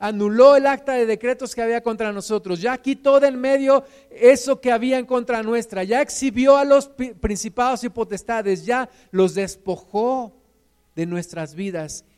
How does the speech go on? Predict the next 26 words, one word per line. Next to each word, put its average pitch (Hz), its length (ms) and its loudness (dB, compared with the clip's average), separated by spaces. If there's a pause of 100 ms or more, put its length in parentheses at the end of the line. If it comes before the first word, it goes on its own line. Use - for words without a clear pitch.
(140)
y 165 100 -8
ya 185 180 -4
triunfó 180 760 -8 (220)
sobre 147 500 -10
ellos 156 320 -14
en 131 140 -18
la 127 100 -20
cruz. 131 480 -20 (460)
No 220 340 0
es 233 280 0
que 214 140 -4
lo 180 200 -2
va 170 260 -4
a - 20 -6
hacer 170 300 -8
apenas, 247 680 -6
es 151 180 -14
que 156 140 -14
ya 139 140 -10
lo 131 180 -12
hizo. 214 360 -18 (1300)
Así 170 220 -10
que 185 140 -6
tú 180 180 -4
y 165 60 -6
yo 196 240 -8